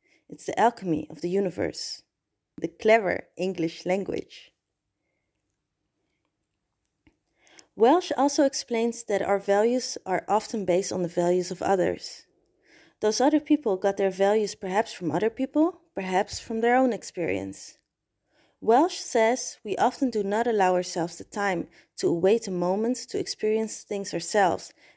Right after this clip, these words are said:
and then to find out what kind of value we hold towards whatever it is that we are experiencing. To find out how we feel about it. To find out whether something feels right or wrong to us. Instead,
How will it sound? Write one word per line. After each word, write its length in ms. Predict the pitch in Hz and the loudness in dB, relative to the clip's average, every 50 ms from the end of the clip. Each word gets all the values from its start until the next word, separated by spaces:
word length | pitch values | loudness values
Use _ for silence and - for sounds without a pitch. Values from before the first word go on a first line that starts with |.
| _ | _
and 240 | - 165 165 156 165 | -2 -2 -2 2 2
then 220 | 185 202 226 233 220 | 2 4 2 2 0
to 100 | - 175 | -4 -6
find 340 | - - 180 170 165 165 - | -6 -4 -4 -2 -2 -2 0
out 280 | 98 95 - - - | -2 -2 -2 -6 -4
what 180 | - 190 185 - | -4 -4 -4 -4
kind 180 | - 185 180 | -6 -4 -4
of 140 | 175 170 - | -4 -6 -2
value 460 | - 190 185 185 180 170 160 165 - - - | 0 2 2 4 4 4 2 0 0 -4 -6
we 120 | - 175 175 | -6 -4 -4
hold 260 | 165 170 180 175 175 | 0 0 0 0 0
towards 460 | - 190 180 170 190 202 208 - - | -2 -4 -2 0 0 0 0 -2 -8
whatever 400 | - - 165 165 180 180 170 165 | -8 -6 0 2 2 4 4 2
it 100 | 160 156 | 0 2
is 320 | 175 175 160 - - - - | 2 0 0 0 -2 -6 -8
that 180 | - - - | -10 -10 -6
we 140 | 175 170 165 | -2 -2 0
are 100 | 165 151 | 0 0
experiencing. 840 | 101 - - - - 202 185 170 147 131 - - - 95 90 - - _ _ _ _ _ _ _ _ _ _ _ _ _ _ _ _ _ _ - | -2 -2 -6 -6 -4 -2 -2 0 -2 -4 -6 -6 -6 -6 -6 -6 -10 _ _ _ _ _ _ _ _ _ _ _ _ _ _ _ _ _ _ -12
To 100 | - 190 | -12 -10
find 360 | - - 233 233 262 254 214 | -4 -2 2 4 4 6 6
out 280 | 185 170 170 180 - - | 6 4 4 0 -4 -6
how 100 | 180 185 | -6 -4
we 100 | 185 202 | -4 -4
feel 280 | - - - 240 247 220 | -6 -4 0 2 4 2
about 300 | - - 151 - - - | 2 2 -2 -2 -2 -4
it. 180 | 98 - - _ _ _ _ _ _ _ _ _ _ _ _ _ _ _ _ | -6 -8 -10 _ _ _ _ _ _ _ _ _ _ _ _ _ _ _ _
To 80 | - 180 | -14 -12
find 380 | 170 - - 170 165 170 170 170 | -8 0 2 2 4 6 6 6
out 260 | 165 170 170 170 - _ _ _ _ _ | 6 6 4 2 -4 _ _ _ _ _
whether 220 | - 180 170 175 | -4 -2 -2 -2
something 460 | 165 170 - 180 175 170 - 180 175 170 | -2 -4 -4 -6 -6 -6 -4 -6 -6 -6
feels 300 | - - 170 165 - 170 | -4 -4 -4 -4 0 0
right 260 | 175 175 175 170 - | 2 2 2 2 0
or 100 | 170 165 | -2 0
wrong 240 | 160 190 208 254 269 | 0 2 2 2 2
to 200 | - - 175 - | 0 -2 -4 -4
us. 380 | 80 - - - - - - _ _ _ _ _ _ _ _ _ _ _ _ _ _ _ _ _ | -4 -4 -6 -10 -14 -16 -18 _ _ _ _ _ _ _ _ _ _ _ _ _ _ _ _ _
Instead, 600 | - 233 233 240 - - - 311 294 254 208 196 | -2 -2 0 0 -2 0 4 4 4 4 4 0